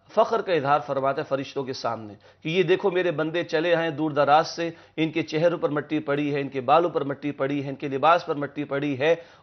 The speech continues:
और ये निगाहें झुकाए मेरे सामने खड़े हैं। ए फरिश्तों, मैं तुम्हें गवाह बनाता हूँ कि मैंने इनको माफ़ फरमा दिया, इनकी मग़फ़िरत का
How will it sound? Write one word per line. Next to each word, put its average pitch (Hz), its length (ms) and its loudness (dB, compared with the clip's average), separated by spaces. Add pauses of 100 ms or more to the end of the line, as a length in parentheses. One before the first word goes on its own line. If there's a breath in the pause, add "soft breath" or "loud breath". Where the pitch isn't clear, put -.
और 180 240 10
ये 175 140 0
निगाहें 165 420 4
झुकाए 160 340 2
मेरे 147 220 -4
सामने 139 380 -2
खड़े 175 320 0
हैं। 127 180 -4 (260 soft breath)
ए 175 120 8
फरिश्तों, 175 440 -4
मैं 170 140 2
तुम्हें 175 420 -2
गवाह 214 300 12
बनाता 165 400 4
हूँ 151 240 0
कि 147 120 -4
मैंने 139 260 -4
इनको 135 360 -8
माफ़ 131 340 -2
फरमा 123 280 -4
दिया, 139 240 -4
इनकी 131 260 -10
मग़फ़िरत 127 500 -4
का 170 220 2